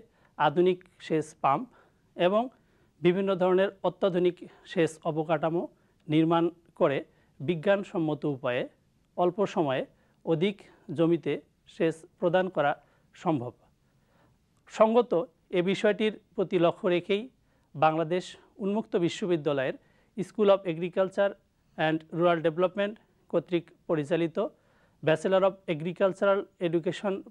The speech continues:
প্রোগ্রামের শিক্ষার্থীদের উদ্দেশ্যে সেচ পদ্ধতি ও ব্যবস্থাপনা কোর্স বইটির ইউনিট তিন এ সেচের ঐতিহ্যগত ও আধুনিক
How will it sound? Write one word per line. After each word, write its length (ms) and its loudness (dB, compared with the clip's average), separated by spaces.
প্রোগ্রামের 520 -2
শিক্ষার্থীদের 580 0
উদ্দেশ্যে 420 -2
সেচ 300 -2
পদ্ধতি 460 0
ও 80 -4
ব্যবস্থাপনা 600 0
কোর্স 280 0
বইটির 480 -2
ইউনিট 360 2
তিন 200 -2
এ 120 -6
সেচের 360 2
ঐতিহ্যগত 680 0
ও 100 -4
আধুনিক 480 0